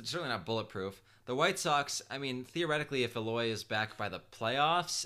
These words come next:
and they somehow mesh with Tony La Russa for some reason, um, which, I don't know, you gave me a thumbs down, but it, somehow, but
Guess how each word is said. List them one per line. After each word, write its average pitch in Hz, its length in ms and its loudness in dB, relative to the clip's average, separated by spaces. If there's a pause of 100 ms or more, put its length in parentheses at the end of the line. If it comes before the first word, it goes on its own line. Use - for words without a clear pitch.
and 98 300 -2
they 95 140 0
somehow 101 500 -4
mesh 95 720 -2
with 95 200 -6 (520)
Tony 113 220 -4
La 98 100 -4
Russa 117 500 -4 (460)
for 139 120 -6
some 139 240 -2
reason, 156 400 -4 (580)
um, 85 420 -2 (100)
which, 104 360 -6
I 92 120 -4
don't 71 100 -10
know, 85 80 -8
you 87 140 -6
gave 87 160 -8
me 82 60 -8
a 78 40 -10
thumbs 78 260 -12
down, 82 300 -8
but - 180 -8
it, 95 200 -10
somehow, 107 500 -2
but 95 240 -6